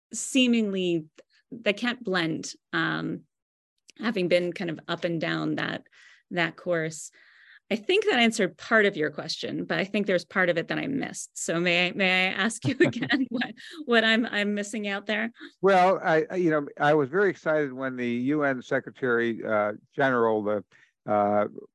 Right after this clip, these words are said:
Speaker 2: called for a global conversation on the,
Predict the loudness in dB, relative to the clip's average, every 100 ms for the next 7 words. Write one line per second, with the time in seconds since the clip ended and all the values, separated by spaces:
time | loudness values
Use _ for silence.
0 | -20 -20 _ _ _ _ _ _ -2 2
1 | 2 2 0 0 2 2 4 0 0 -2
2 | -2 -2 0 0 -2 -8 -4 -4 -2 -2
3 | -2